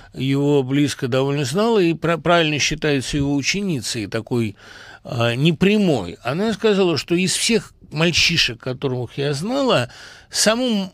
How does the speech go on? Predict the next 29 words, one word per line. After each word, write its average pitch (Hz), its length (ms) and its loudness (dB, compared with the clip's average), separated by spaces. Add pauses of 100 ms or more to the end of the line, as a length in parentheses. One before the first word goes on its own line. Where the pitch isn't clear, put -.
м-, 143 800 -6
м-, 156 60 0
мальчишливым 143 840 0
мальчишкой 147 680 -2
был 160 340 -4
Арсений 165 400 -4
Тарковский, 156 600 -8
но 151 280 -4 (240)
самым 208 460 2
неисправимым 180 960 2
мальчишкой. 95 680 -10
Ну, 190 100 -8
не 240 100 -6
мальчишкой, 247 600 -4
скажем 180 300 -4
так, 175 180 -4
подростком. 185 800 0
Он, 160 120 -4 (360)
в 175 60 -8
некотором 214 420 0
смысле 214 480 -2
он 190 160 -2
остался 196 600 -2
тем 160 240 -6
мальчиком 165 540 -4
двадцать 151 360 -4
первого 143 320 -2
года, 202 340 0
который 143 400 -4